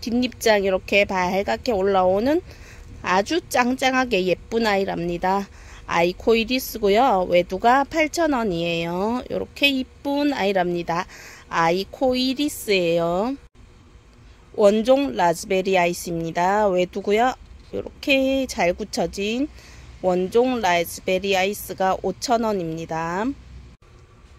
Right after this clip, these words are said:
얘는 백분 속에 요렇게 이쁜 얼굴 하고 있는 애는 스노우루비예요. 스노우루비고요.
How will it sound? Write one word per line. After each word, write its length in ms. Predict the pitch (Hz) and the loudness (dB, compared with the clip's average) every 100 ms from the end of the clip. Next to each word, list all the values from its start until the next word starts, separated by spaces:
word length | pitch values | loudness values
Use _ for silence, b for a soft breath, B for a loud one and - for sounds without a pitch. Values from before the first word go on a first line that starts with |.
| - | -6
얘는 460 | 190 196 277 349 339 | -2 2 2 2 2
백분 360 | 285 - 302 | 0 0 0
속에 380 | 302 285 277 277 | 0 0 2 2
요렇게 380 | 269 285 - 330 | 0 -4 -4 -2
이쁜 340 | 262 - 269 | -2 -4 0
얼굴 320 | 262 233 240 233 | 2 2 2 2
하고 220 | 220 214 | 2 0
있는 240 | 196 190 | 0 -2
애는 380 | 190 190 240 285 | -2 -2 -2 -2
스노우루비예요. 880 | - 320 294 285 254 220 170 175 180 | -2 2 2 2 -2 -2 -2 0 -2
스노우루비고요. 1400 | - 233 220 226 226 226 208 202 202 196 190 190 196 226 | -2 -2 0 0 0 0 -2 -4 -6 0 2 2 2 0